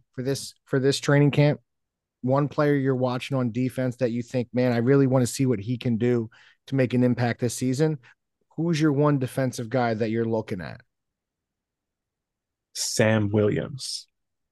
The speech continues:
Speaker 1: Okay.
Speaker 2: If you look at his production, uh, last year, and I'll, I'll pull them up for,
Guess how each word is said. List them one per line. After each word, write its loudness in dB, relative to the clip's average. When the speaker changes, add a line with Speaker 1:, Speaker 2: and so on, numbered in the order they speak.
Speaker 1:
Okay. -8
Speaker 2:
If -4
you 8
look 6
at 4
his 2
production, 0
uh, 6
last 4
year, 10
and 4
I'll, 6
I'll 4
pull 6
them 4
up 4
for, 4